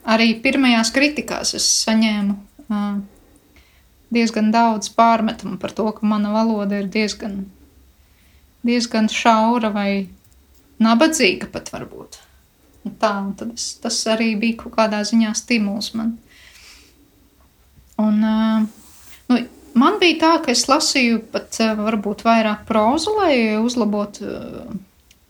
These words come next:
vārdu krājuma. Bet, eh, noteikti, ka dzeja ir varbūt pat, nu, tāds, tāds koncentrētāks veids, kur tu mazā formātā varbūt pat vari reizēm vēl vai-, vairāk saņemt.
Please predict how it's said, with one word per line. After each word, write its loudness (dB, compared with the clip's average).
vārdu 2
krājuma. 0
Bet, -4
eh, 4
noteikti, 0
ka 0
dzeja 2
ir 2
varbūt 0
pat, -10
nu, 0
tāds, 2
tāds -10
koncentrētāks -2
veids, 2
kur -8
tu -2
mazā 4
formātā 2
varbūt -8
pat -12
vari -4
reizēm -2
vēl 0
vai-, 0
vairāk -4
saņemt. 0